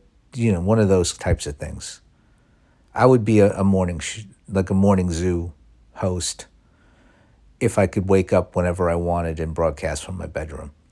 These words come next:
That would, that would really seal the deal. That would, well, that would be what, what I'm selling them. Be like, "Now here's, here's an idea. How about a show that doesn't start on time,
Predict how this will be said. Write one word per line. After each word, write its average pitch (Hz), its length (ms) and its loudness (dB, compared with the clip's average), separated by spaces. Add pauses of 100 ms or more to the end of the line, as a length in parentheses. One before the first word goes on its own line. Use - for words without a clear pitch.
That 101 200 4
would, 98 220 -2 (360)
that 98 180 6
would 95 160 0
really 92 260 0
seal 85 320 -6
the 76 80 -12
deal. 76 240 -12
That 107 220 0
would, 139 340 -2
well, 90 380 -6
that 107 160 6
would 95 160 2
be 92 120 -2
what, 87 240 -2
what 92 140 0
I'm 87 160 -6 (160)
selling 85 460 -4
them. 73 160 -16 (1300)
Be 92 80 -2
like, 90 140 0
"Now 98 260 6
here's, 101 380 4
here's 113 320 0
an 95 100 0
idea. 76 560 -6 (680)
How 98 240 4
about 80 640 0 (1400)
a 107 100 2
show 95 340 2
that 90 180 -2
doesn't 101 260 2
start 95 340 2
on 87 160 -2
time, 80 480 -8